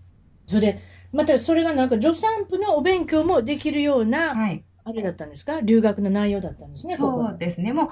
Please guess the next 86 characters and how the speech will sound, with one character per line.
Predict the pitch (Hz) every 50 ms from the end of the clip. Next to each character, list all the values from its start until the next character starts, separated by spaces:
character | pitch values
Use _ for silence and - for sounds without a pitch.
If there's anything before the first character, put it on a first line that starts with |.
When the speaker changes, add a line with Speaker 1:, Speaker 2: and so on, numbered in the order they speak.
| - - -
Speaker 2:
え | 240 240
っ | 240
と、 | 233 208
語 | 196 214
学 | 247 277 277 339
学 | 370 381 381 -
校 | 277 240
に | 202 185 175
行 |
っ | 175
た | - 185
の | 180
は | 175 165
二 | 160 170 180 175
ヶ | - 214 220
月 | 208 208 208 -
か | - - 165
三 | 165 175 170 170 165
ヶ | 180 170
月 | 165 175 175 - 175 170
ぐ | 175 180
ら | 175 170 165
い | 170 196
で、 | 294 339 330
そ | 320 - 226
の | 220 226
後 | 233 - 170
大 | 147 160 160 160
学 | 165 180 180 - 220
院 | 196 170 151
の | 143 156
方 | 156 143 139
に | 135 135 135
行 | 143 139
っ | - - - - _
て、 | - 262 302 311 262 190 147 139 - - - - - _ _ _ _ _ -
Speaker 1:
は | 196 190 175
い。 | 160
Speaker 2:
あ | 160 160 156
の、 | 147 143 139 135 127 127 131 131
助 | 160 151
産 | 165 160 151 147 147 143
の、 | 139 139 139 - - _ _ _ _ -
ニ | 170 175
ュ |
ー | 175
ジ | 175 180
ー | 175
ラ | 180 175
ン | 165 151
ド | 151 151
の | 156 151
助 | 156 156
産 | - 170 165 165
の | 165 170
シ | - - 247
ス | 240 - - -
テ | - 160 156
ム | 143 143 135 135 135 127
を | - - _ _ _ _ _ -
学 | 156 151 147 147
び | 147 143
ま | 139 139 139
し | 139 -
た | - - 131
ね。 | 139 143 139 143 - - _ _ _ _ - -
Speaker 1:
う | 214
ん、 | 214 214 214 208
Speaker 2:
は | 190 165
い。 | 165 - - - -
Speaker 1:
う | 180
ん。 | 185 185 - _ _ -
な | 185 185 175
る | 175
ほ | 170 170 165
ど。 | 165 165
Speaker 2:
は | 170 160
い。 | 147 139 - - - -
Speaker 1:
そ | - -
の | 392 - _ -
時 | 440 415 392 359
に | 294 240 214
で | 220 262
も | 247 214
そ | - 226 233
の、 | 220 214 196 196 190